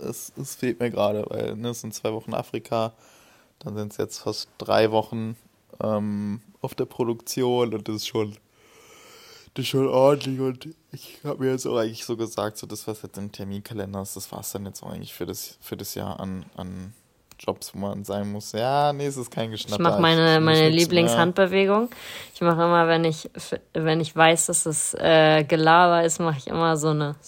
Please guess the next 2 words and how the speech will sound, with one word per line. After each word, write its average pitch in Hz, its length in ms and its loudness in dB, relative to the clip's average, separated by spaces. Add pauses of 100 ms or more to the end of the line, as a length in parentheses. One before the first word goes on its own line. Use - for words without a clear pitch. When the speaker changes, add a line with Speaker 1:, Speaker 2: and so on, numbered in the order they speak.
Speaker 2:
Krokodilshand. 156 960 -2 (800)
Ähm, 165 760 4